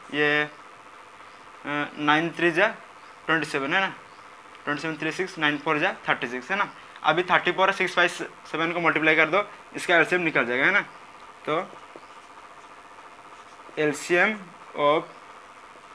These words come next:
three zero six six five seven equal to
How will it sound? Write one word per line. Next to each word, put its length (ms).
three 160
zero 240
six 440
six 320
five 320
seven 500
equal 460
to 100